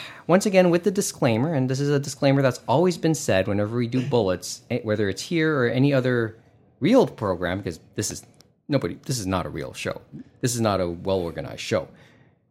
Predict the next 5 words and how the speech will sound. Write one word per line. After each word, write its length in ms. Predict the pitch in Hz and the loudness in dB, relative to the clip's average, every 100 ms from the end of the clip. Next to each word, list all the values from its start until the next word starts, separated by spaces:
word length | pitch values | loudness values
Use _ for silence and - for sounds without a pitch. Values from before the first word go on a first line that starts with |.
| _ _ _ | _ _ _
Um, 420 | 101 98 95 98 - _ _ _ _ _ 127 | -4 -2 -2 -4 -8 _ _ _ _ _ -4
these 340 | 135 190 214 | 0 0 0
are 160 | 190 190 | 2 2
little 300 | 165 156 160 | 4 4 2
things 720 | - 98 92 131 - - | 0 -2 -2 -4 -8 -14